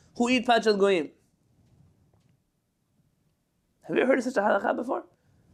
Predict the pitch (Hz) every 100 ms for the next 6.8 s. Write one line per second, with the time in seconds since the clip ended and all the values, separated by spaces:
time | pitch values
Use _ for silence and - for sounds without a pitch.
0 | _ - - 233 202 - 185 165 170 247
1 | 262 185 202 233 254 247 262 330 359 302
2 | 392 415 392 370 349 277 226 202 220 139
3 | 156 - _ _ _ _ _ _ _ _
4 | _ _ _ _ _ _ _ _ - 208
5 | 196 180 175 196 202 170 170 190 185 233
6 | 254 170 196 226 196 214 285